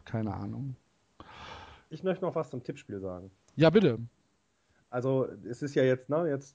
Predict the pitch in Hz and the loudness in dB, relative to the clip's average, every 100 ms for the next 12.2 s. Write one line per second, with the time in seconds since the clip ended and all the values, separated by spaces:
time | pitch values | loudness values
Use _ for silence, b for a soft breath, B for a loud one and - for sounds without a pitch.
0 | - 101 127 127 151 139 127 120 113 - | -18 -2 2 4 4 2 2 0 -4 2
1 | 131 143 127 120 113 110 - 117 110 98 | 2 2 -2 -2 -2 -4 -2 -2 -2 -2
2 | 104 117 120 110 107 107 104 101 95 - | -2 -2 -6 -6 -2 0 -2 -4 -6 0
3 | 120 113 104 101 135 139 131 131 131 78 | 2 2 -4 -2 -2 2 4 6 4 -2
4 | 98 104 107 107 - 104 101 98 113 143 | -4 -4 -6 -10 -8 -2 0 0 4 4
5 | 135 117 117 123 - 113 113 110 120 113 | 6 4 4 0 0 4 6 4 2 -2
6 | - - 165 160 - - - - 135 135 | 0 2 4 2 -2 -4 -4 2 4 6
7 | 131 135 131 - _ _ - 123 147 143 | 6 2 -2 -6 _ _ -8 0 4 4
8 | 147 143 156 151 131 165 - _ 135 131 | 4 0 0 2 2 -2 -4 _ -6 -6
9 | 131 - 123 123 - 143 147 - 151 156 | -10 -6 -6 -6 -8 -10 -8 -6 -6 -6
10 | 151 151 131 123 123 101 143 190 - 135 | -8 -6 -4 0 2 2 0 -4 -4 -2
11 | 135 139 135 127 120 - 135 135 120 131 | -2 -4 -6 -6 -8 -6 -4 -2 -4 -2
12 | 165 254 | -2 -4